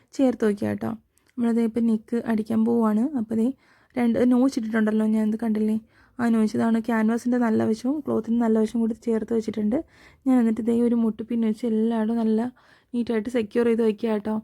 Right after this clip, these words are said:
സെൻറ്റർ വെച്ചിട്ടാണ്, അത് സെൻറ്റർ ആണെന്ന് കറക്റ്റ് നോക്കിക്കോളുക. സെൻറ്റർ വെച്ചിട്ട് എല്ലായിടവും ഞാൻ കറക്റ്റ് ദേ മുട്ടുപിന്നിച്ച് സെക്യൂർ ചെയ്ത് വെച്ചിട്ടുണ്ട്. ഇനി നമ്മൾ ക്യാൻവാസിൽ കൊള്ളാതെ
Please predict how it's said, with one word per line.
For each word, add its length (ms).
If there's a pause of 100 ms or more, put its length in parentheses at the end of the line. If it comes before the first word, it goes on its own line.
(300)
സെൻറ്റർ 360
വെച്ചിട്ടാണ്, 480
അത് 100
സെൻറ്റർ 320
ആണെന്ന് 280
കറക്റ്റ് 320
നോക്കിക്കോളുക. 560
സെൻറ്റർ 320
വെച്ചിട്ട് 360 (440)
എല്ലായിടവും 560
ഞാൻ 120
കറക്റ്റ് 420
ദേ 140 (420)
മുട്ടുപിന്നിച്ച് 460
സെക്യൂർ 360
ചെയ്ത് 180
വെച്ചിട്ടുണ്ട്. 500 (420)
ഇനി 120
നമ്മൾ 280 (180)
ക്യാൻവാസിൽ 720
കൊള്ളാതെ 640